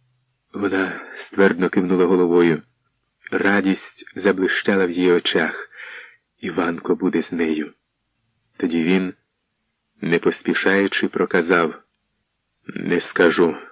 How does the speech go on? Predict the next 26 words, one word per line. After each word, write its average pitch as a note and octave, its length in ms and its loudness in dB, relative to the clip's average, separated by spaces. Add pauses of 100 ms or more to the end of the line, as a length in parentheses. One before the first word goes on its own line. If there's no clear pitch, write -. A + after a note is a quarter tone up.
(880)
Теодосій F2+ 680 6
підійшов A#2 640 4
до B2+ 140 2
них B2+ 280 2
і - 40 4
поклав G#2+ 460 2
свої A#2 300 2
руки A2 340 2
на A2 80 0
їхні F#2 400 -2
плечі. - 640 0 (840)
Його A#2+ 380 4
голос D#3+ 300 6
змінився. G#2 800 2 (420)
Вони G2+ 240 4
почули D3 400 4 (120)
тепле C#3+ 380 4
батьківське G2+ 960 0 (500)
«Живіть». F2 920 0 (840)
І F#2+ 100 2
за D#2+ 200 -4
мить B2 480 -2 (160)
він A#2+ 260 0
зник G2 360 -2
за G2 140 0
дубами. D#2+ 520 -4